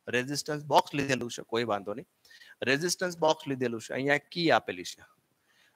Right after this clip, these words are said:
અને અહીંયા આગળ એક બેટરી આપી છે જેનો આંતરિક અવરોધ આર છે, એપ્સિલોન, અને પછી galvanometer જોડેલું છે આ રીતે. galvanometer અહીંયા હોય actual, બરાબર, અહીંયા ન હોય,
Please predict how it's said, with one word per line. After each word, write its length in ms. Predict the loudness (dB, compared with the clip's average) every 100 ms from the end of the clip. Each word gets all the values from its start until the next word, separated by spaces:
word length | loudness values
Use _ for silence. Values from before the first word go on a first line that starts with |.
| _ 6
અને 220 | 10 10
અહીંયા 460 | 8 2 4 8 10
આગળ 260 | 10 6
એક 80 | 2
બેટરી 420 | 4 4 4 4
આપી 180 | 4 2
છે 160 | -4 -4
જેનો 240 | -2 -2
આંતરિક 540 | 0 0 0 -4 -4
અવરોધ 280 | -4 -6 -6
આર 200 | 0 -2
છે, 460 | -2 -14 -18 _ -10
એપ્સિલોન, 440 | -8 -8 -8 -16 -20 _ _ _ _ _ -20 -20 _ -2
અને 180 | 2 2
પછી 500 | 2 0 4 2 8
galvanometer 640 | 8 8 4 0 -2 -4
જોડેલું 560 | -4 -6 -6 -2 -4 -4 _
છે 200 | -12 -4 4
આ 100 | 4
રીતે. 260 | 2 -12 -18 _ _ _ -2
galvanometer 420 | 2 4 4 2
અહીંયા 220 | 4 4
હોય 180 | 0 -2
actual, 320 | -10 -14 -20 _ _ _ _ _ _ _ _ _ _ _
બરાબર, 300 | -2 -2 -2
અહીંયા 200 | -4 -4
ન 100 | -6
હોય, 320 | -10 -14 -18